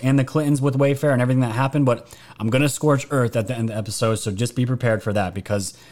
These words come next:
the things I saw were n-, the complete mob mentality took over our own movement.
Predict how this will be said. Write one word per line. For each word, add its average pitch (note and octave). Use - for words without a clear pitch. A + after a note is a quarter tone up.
the -
things D3
I D3
saw D#3
were B2
n-, G#2+
the A#2+
complete C#3
mob C3+
mentality B2+
took A2+
over G#2+
our A2
own A2+
movement. F#2+